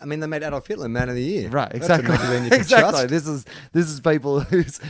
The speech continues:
Speaker 2: number one, Hitler.
Speaker 1: <laughs>
Speaker 2: Hang on, what?
Speaker 1: What the fuck?
Speaker 2: Number two, baby
Speaker 1: Goebbels.
Speaker 2: Hitler.
Speaker 1: <laughs> Baby Hitler.
Speaker 2: Number three, Hitler with a dog.
Speaker 1: <laughs>
Speaker 2: Number four, Hitler with Justin Bieber.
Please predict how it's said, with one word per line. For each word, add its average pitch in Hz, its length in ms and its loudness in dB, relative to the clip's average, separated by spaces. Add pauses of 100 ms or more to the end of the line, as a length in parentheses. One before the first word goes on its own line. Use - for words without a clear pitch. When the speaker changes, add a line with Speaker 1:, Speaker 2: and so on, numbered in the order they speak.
Speaker 2:
number 247 260 4
one, 220 220 6
Hitler. 135 400 -4
Speaker 1:
<laughs> - 40 -2
Speaker 2:
Hang 185 240 4
on, 247 120 12
what? 233 300 4
Speaker 1:
What 175 100 -4
the 151 80 -8
fuck? - 240 -6 (420)
Speaker 2:
Number 220 360 2
two, 208 720 6 (200)
baby 190 400 10
Speaker 1:
Goebbels. 135 360 2 (580)
Speaker 2:
Hitler. 160 180 -12 (120)
Speaker 1:
<laughs> - 120 -20
Baby 139 460 -10
Hitler. 110 360 -18 (1000)
Speaker 2:
Number 208 300 6
three, 202 380 2
Hitler 202 280 -2
with 226 120 0
a 208 40 -6
dog. 247 460 6 (400)
Speaker 1:
<laughs> - 340 -20
Speaker 2:
Number 208 360 -4
four, 196 340 2
Hitler 214 240 -2
with 190 140 0
Justin 160 320 -2
Bieber. 170 520 4